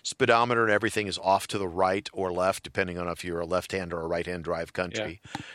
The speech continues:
Speaker 1: You know, but it's in the middle of the car. There's nothing in front of you. I don't like that. I, in fact, prefer the idea of even a heads-up display so that you don't even have to look down. But, you know, I, I, I think that design is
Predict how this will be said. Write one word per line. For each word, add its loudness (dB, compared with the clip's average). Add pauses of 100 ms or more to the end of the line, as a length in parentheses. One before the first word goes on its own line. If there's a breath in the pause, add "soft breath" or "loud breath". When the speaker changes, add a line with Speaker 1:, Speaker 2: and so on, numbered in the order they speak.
(100)
Speaker 1:
You -2
know, -2
but 2
it's -6
in -4
the 0
middle 4
of 4
the -6
car. 4
There's -8
nothing 2
in 0
front 2
of -8
you. -6 (360 loud breath)
I 8
don't 2
like 2
that. 2
I, 6
in 2
fact, 2
prefer -2
the 0
idea 0
of -6
even -4
a -2
heads-up 2
display -2 (240 loud breath)
so 2
that -4
you -2
don't 2
even -4
have -2
to -10
look -2
down. -2 (360 loud breath)
But, 2 (160)
you -4
know, -4 (120)
I, 4 (100)
I, 6
I 6
think 0
that 4
design 4
is -2